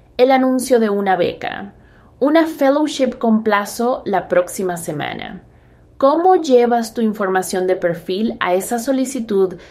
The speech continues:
sin copiar y pegar desde seis documentos distintos? El verdadero cambio de juego es la portabilidad. Una herramienta que vive contigo, no una que te encadena a un dashboard.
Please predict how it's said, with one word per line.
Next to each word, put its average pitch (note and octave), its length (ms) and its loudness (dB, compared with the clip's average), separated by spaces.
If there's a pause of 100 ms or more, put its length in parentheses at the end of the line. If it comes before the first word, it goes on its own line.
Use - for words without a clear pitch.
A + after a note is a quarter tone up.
(120)
sin D4+ 320 -4
copiar A#3 580 0
y A3+ 100 -2
pegar F3+ 480 0
desde F3 340 -2
seis G#3+ 480 -2
documentos F#3 680 -2
distintos? C#3+ 920 -8 (580)
El A3 160 2
verdadero A3 720 2
cambio A3+ 400 2
de F#3 100 -2
juego D#3+ 580 -2 (380)
es F#3+ 180 0
la F3+ 240 -2
portabilidad. A3 1000 0 (640)
Una E4 280 6
herramienta A#3+ 680 0
que A3+ 120 -2
vive F3 300 0
contigo, E3 720 -4 (340)
no A#3 280 4
una D#4+ 340 2
que D4+ 100 -4
te A#3+ 140 -2
encadena A3 840 0
a F#3+ 100 0
un F#3+ 160 -2
dashboard. D#3 640 -6